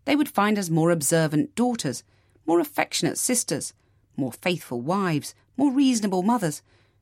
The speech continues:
in a word, better citizens." The process of intellectual stunting began in childhood, Wollstonecraft argued.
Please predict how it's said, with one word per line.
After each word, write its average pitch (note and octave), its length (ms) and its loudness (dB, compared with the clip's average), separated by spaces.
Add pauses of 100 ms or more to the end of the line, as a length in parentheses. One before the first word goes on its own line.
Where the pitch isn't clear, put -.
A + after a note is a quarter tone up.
(200)
in E4+ 80 4
a D#4 60 4
word, E3+ 360 2 (280)
better D3+ 240 -2
citizens." - 800 -6 (600)
The C4+ 60 -4
process D4 540 0
of C#3+ 100 -2
intellectual D3 600 -2
stunting E3 540 0
began D3 300 0
in C#3 140 2
childhood, F3 640 -4
Wollstonecraft B2 720 -6
argued. - 440 -10